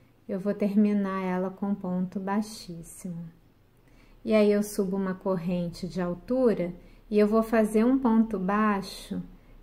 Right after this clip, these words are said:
pegando só a alça da frente do ponto, tá? Fiz o ponto baixo só na alça da frente. Agora, dentro dessas, dessas seis alças,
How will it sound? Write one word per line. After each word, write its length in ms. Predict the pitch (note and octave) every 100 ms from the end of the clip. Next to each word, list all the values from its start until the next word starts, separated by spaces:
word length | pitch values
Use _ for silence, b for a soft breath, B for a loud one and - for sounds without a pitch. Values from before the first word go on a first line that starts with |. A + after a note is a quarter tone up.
| -
pegando 480 | G#3+ G#3 G3+ A3 G#3
só 360 | G#3 - - B3+
a 380 | C#4 C4+ A#3+ A3
alça 480 | G#3+ A3 G#3+ -
da 260 | G#3 G#3+ B3+
frente 760 | - - G#3+ G3+ G3+ G#3 - G#3
do 140 | A#3
ponto, 800 | A#3 - F#3 E3+ E3+ - - F#3 -
tá? 280 | G3 G#3+ C4+ C4+ - - - - - - - - - _ - - - - - - - - - - - -
Fiz 240 | - F#3 F3
o 60 |
ponto 320 | F#3 F#3 F#3 G3+
baixo 300 | G3 G3 -
só 240 | - A3
na 160 | A3 G3+
alça 280 | G3+ G#3
da 180 | G#3 A3
frente. 720 | A3 - - - - - - B B B B -
Agora, 680 | A#3+ A#3+ A#3+ C4 C#4 B3 A3
dentro 720 | G#3 A#3+ D4 D#4+ - B3 A3
dessas, 800 | G#3+ G#3+ - G#3 G3 G3 F#3 -
dessas 680 | G3 G3 G3+ - G#3 G3 G3
seis 680 | G3 - - A3+ A#3 G#3 G#3
alças, 920 | G#3+ A3+ G#3 G3 - - F#3 F3+ -